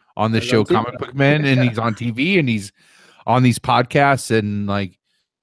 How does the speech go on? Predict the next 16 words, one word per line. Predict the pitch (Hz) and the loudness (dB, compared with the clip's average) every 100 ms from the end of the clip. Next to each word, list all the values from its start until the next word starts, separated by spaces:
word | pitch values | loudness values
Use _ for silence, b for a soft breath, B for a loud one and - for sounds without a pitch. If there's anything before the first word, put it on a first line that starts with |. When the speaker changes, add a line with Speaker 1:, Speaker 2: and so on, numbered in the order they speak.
| _ _ _ _ _ _ _ | _ _ _ _ _ _ _
Speaker 1:
uh, | - 113 107 | -4 -2 0
hi-, | 107 92 117 92 87 127 | -4 -4 -6 -6 -6 -2
their | 120 113 | 0 0
podcast | 120 120 127 113 - | 0 -2 0 -2 -4
is | 101 | -14
Tell | - 123 | 0 0
'em | 120 | 0
Steve | 104 - 117 113 | -2 -6 -6 -2
Dave. | 120 117 120 120 120 | 0 2 2 -2 -6
Speaker 2:
Yeah, | - 117 110 | -4 -2 0
that's | 156 180 | 0 2
one | 170 | 2
of | 131 | 2
my | 117 | 2
very | 117 123 117 | 2 4 4
favorites. | 113 104 98 92 | 0 -2 -4 -10